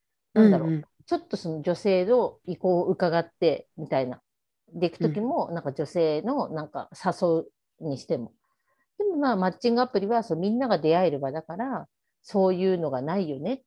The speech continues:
Speaker 1: ていうことなのかななんてそう思ったんだけど。
Speaker 2: なるほどね。
Speaker 1: うん。
Speaker 2: うんうん。
Speaker 1: うん。
Speaker 2: 確かに。うーん、いろんな使い方によるかな。
Speaker 1: そうだよね。だから私もそもそもマッチングアプリやったことないから分かんなくて、ここヒデちゃんに聞きたかったんだけどさ。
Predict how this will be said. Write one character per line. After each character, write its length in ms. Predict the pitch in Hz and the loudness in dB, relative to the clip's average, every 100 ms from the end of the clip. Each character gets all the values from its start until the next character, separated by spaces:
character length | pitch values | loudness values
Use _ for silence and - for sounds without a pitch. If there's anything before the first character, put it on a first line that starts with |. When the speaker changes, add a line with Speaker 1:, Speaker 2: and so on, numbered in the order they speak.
| _ | _
Speaker 1:
て 60 | 196 | -4
い 40 | |
う 40 | 165 | -2
こ 140 | 180 | -2
と 120 | 170 | -2
な 100 | 151 | -2
の 120 | 143 | -4
か 120 | 139 151 | -6 -6
な 160 | 190 | -4
な 120 | 165 | -4
ん 100 | 147 | -8
て 140 | - 143 | -8 -10
そ 160 | - | -8
う 20 | 139 | -8
思 180 | 143 | -8
っ 80 | - | -10
た 100 | - | -12
ん 100 | 131 | -12
だ 60 | 127 | -12
け 120 | - | -14
ど。 140 | 139 - _ _ _ _ _ | -16 -20 _ _ _ _ _
Speaker 2:
な 220 | 185 190 185 | -2 0 2
る 80 | |
ほ 100 | 180 | 0
ど 120 | 170 170 | 0 0
ね。 240 | 196 262 _ _ - | 0 -2 _ _ -14
Speaker 1:
う 80 | 165 | -10
ん。 380 | 156 151 151 175 _ _ _ _ _ - | -10 -12 -16 -20 _ _ _ _ _ -4
Speaker 2:
う 100 | 190 | 0
ん 500 | 175 151 151 139 - _ _ _ | 2 2 -2 -6 -10 _ _ _
う 60 | 156 | -12
ん。 0 | |
Speaker 1:
う 200 | 151 151 | -12 -12
ん。 160 | 156 _ _ _ _ _ _ | -16 _ _ _ _ _ _
Speaker 2:
確 300 | 202 202 - | -6 -6 -4
か 140 | 170 | -4
に。 380 | 165 165 151 - _ _ _ _ _ _ _ _ _ | -2 -2 -4 -10 _ _ _ _ _ _ _ _ _
う 60 | 180 | -4
ー 480 | 185 185 180 180 175 | 0 0 0 0 -2
ん、 40 | - | -4
い 100 | 190 | 0
ろ 120 | 262 | 4
ん 80 | 302 | 4
な 100 | 294 | 2
使 240 | - - | 0 -2
い 80 | 330 | 0
方 180 | 339 311 | 2 4
に 100 | 285 | 4
よ 80 | 285 | 4
る 80 | 262 | 2
か 100 | - | -2
な。 180 | 135 - _ _ _ _ - - | -4 -12 _ _ _ _ -20 -8
Speaker 1:
そ 100 | 294 | -2
う 20 | 240 | 2
だ 100 | 175 | 2
よ 40 | |
ね。 80 | 165 | 0
だ 120 | 165 | -4
か 80 | 175 | -6
ら 60 | |
私 280 | 165 320 339 | -4 -4 -4
も 100 | 339 | -6
そ 120 | - | -2
も 120 | 254 277 | -2 -2
そ 100 | 262 | -2
も 120 | 226 | -2
マ 100 | 185 | -2
ッ 60 | |
チ 160 | - 320 | -6 -6
ン 60 | 330 | -6
グ 60 | |
ア 40 | 330 | -4
プ 80 | 175 | -2
リ 80 | |
や 60 | 160 | -2
っ 40 | |
た 80 | - | -2
こ 100 | - | -8
と 100 | 170 | -6
な 100 | 160 | -6
い 80 | 156 | -6
か 100 | 165 | -8
ら 80 | 143 | -6
分 180 | 151 - | -6 -4
か 100 | 233 | -4
ん 80 | |
な 80 | 202 | -4
く 80 | 175 | -6
て、 100 | 151 | -10
こ 80 | - | -6
こ 40 | 190 | -4
ヒ 140 | 233 | -2
デ 120 | 214 | -2
ち 60 | - | -2
ゃ 40 | |
ん 60 | 131 | -6
に 40 | |
聞 140 | - - | -10 -10
き 80 | 170 | -8
た 80 | 156 | -8
か 140 | 151 | -10
っ 80 | - | -12
た 60 | 139 | -16
ん 60 | |
だ 80 | 147 | -12
け 100 | 135 | -10
ど 100 | 120 | -10
さ。 260 | - 214 | -6 -6